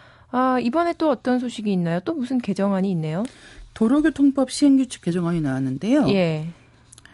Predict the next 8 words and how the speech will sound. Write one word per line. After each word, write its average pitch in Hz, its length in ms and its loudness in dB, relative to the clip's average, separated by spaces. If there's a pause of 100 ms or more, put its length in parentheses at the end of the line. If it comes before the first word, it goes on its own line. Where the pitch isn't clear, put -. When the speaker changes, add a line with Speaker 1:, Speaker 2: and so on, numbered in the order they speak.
(180)
Speaker 2:
경찰이 285 540 4
건널목 262 680 4
대기선에 165 920 2
보행자의 202 600 0
움직임을 190 540 0
감시하는 175 520 0
센서를 262 380 2
달아서 170 640 -2